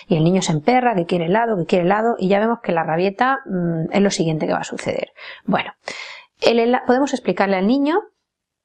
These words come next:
que helado no se puede comer entre semana, pero darle a elegir entre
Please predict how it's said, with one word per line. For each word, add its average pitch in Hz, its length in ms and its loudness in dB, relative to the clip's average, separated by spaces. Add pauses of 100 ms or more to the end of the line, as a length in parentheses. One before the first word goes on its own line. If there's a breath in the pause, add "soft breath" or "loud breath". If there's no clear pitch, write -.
(440)
que 175 160 0
helado 175 440 2
no 185 200 2
se 170 140 -4
puede 151 220 -2
comer 160 220 -4
entre 175 200 -2
semana, 277 420 2 (280 loud breath)
pero 320 380 2
darle 175 360 2
a - 20 2
elegir 185 340 0
entre 226 480 -2